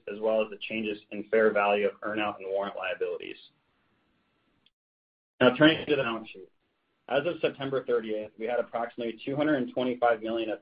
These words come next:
cash and cash equivalents, restricted cash, and short-term investments. Additionally, we had eighteen million dollars of undrawn capacity under our warehouse credit line as of quarter end, and ample runway to scale that facility as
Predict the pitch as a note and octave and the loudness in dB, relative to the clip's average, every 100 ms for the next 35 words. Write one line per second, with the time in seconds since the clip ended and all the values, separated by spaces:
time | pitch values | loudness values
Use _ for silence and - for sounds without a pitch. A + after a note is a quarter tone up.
0 | - A2+ A2 - G#2+ G#2+ A2 G#2 G#2 - | -6 -4 -4 -6 -10 -4 -2 -2 -2 0
1 | G#2+ G#2+ G#2 - _ A2 G#2+ - A#2+ B2 | 0 0 -4 -8 _ -4 -4 0 0 0
2 | G#2+ A2+ G#2+ G2+ - G2+ G2+ A2 G#2 A2 | -2 0 2 0 -4 -8 2 4 4 2
3 | G2+ G2 G2+ - F#2 - - _ _ _ | 0 2 0 -2 -8 -16 -20 _ _ _
4 | _ _ _ _ _ - C3+ D#3 C3+ A#2 | _ _ _ _ _ 6 8 8 6 0
5 | A2+ A2 A#2+ A#2+ A#2 B2 C#3 - C#3+ B2+ | 0 -4 -4 -2 -2 -4 -8 -4 -2 0
6 | B2 A#2 A2+ A2 A2 G#2+ G2+ A2+ A#2 A2+ | -2 -2 0 0 0 -4 -12 -10 -4 -2
7 | A2 A2 G#2+ - - A#2 A2 A2 A2 G2+ | -2 -4 -8 -16 -6 0 0 0 -2 0
8 | G#2+ G#2+ G2 G2 G2+ A2 G#2 G2+ - - | 2 4 4 4 2 2 0 -2 -2 0
9 | G#2+ F#2 F#2+ F#2+ G2+ _ _ _ _ _ | 0 0 -6 -10 -12 _ _ _ _ _
10 | _ - A2 A2 - A2+ G#2+ G2+ G2 G2 | _ 0 2 2 2 4 4 2 -2 -8
11 | - A#2+ B2+ C3 A2 A2+ A#2 G#2 G2 - | -6 -4 4 4 6 2 2 0 0 -2
12 | - A2 G#2+ G#2 - - G#2 G2+ G2 F#2+ | 2 4 4 0 -4 -4 0 0 0 -4